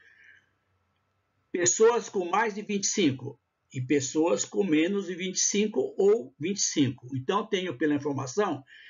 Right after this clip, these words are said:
quinze pessoas têm mais de vinte e cinco anos. Então,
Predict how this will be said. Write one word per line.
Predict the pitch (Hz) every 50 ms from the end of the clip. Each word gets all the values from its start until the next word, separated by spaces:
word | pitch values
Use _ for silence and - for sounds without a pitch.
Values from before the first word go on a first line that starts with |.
| - _ _ _ _ _
quinze | - - 240 269 269 254 208 220 214
pessoas | 220 - 170 156 156 - - - 190 202 208 196 180 165 - - - - -
têm | 180 170 160 147
mais | 151 156 185 190 170 165
de | 156
vinte | 156 170 185 -
e | -
cinco | - 185 170 156 - 151 151
anos. | 139 127 123 - - - - - - - _
Então, | 123 123 - 185 202 214 - -